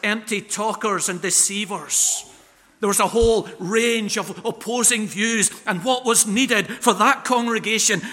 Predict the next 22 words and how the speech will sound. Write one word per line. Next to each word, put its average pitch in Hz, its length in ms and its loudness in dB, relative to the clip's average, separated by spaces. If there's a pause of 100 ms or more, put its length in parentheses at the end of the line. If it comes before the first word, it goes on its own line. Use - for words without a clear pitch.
and 208 120 2
for 226 140 0
Newton 226 240 2
Ards 247 400 6
congregation 240 760 2
as 170 180 -2
well 226 360 2 (240)
is 185 160 4
men 240 540 2 (180)
who 226 120 2
are 214 200 4
able 226 560 0 (1000)
to 175 100 -4
rebuke 190 420 0
those 220 840 2 (600)
who 151 100 -10
contradict 208 920 -4 (840)
the - 80 -12
healthy 175 640 -4 (120)
doctrine 156 540 -6 (720)
of - 120 -16
Christ. - 720 -6